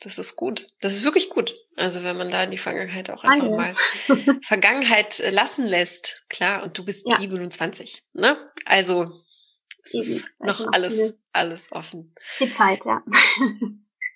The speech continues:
Speaker 1: Meine Liebe, ich habe am Anfang, am Ende jetzt nochmal die, äh, letzten Sätze, die ich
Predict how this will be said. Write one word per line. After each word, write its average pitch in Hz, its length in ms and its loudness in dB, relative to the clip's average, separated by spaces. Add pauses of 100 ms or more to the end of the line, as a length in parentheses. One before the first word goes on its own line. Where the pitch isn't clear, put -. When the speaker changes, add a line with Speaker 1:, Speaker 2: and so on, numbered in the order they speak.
(460)
Speaker 1:
Meine 208 140 2
Liebe, 202 180 0
ich 190 100 2
habe 262 140 2
am 185 80 -4
Anfang, - 400 0
am 202 140 2
Ende 202 280 0
jetzt 156 300 2
nochmal 180 300 -2
die, 175 260 -4
äh, 170 500 -2
letzten 180 400 0
Sätze, 170 520 0 (640)
die 175 340 -4
ich - 380 0